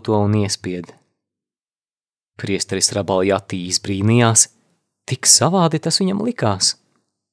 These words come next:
Bosko viņa domas saprata un paskaidroja:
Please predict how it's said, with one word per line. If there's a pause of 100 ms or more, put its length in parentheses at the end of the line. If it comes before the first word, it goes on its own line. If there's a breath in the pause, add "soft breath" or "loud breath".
(460)
Bosko
viņa
domas
saprata
un
paskaidroja: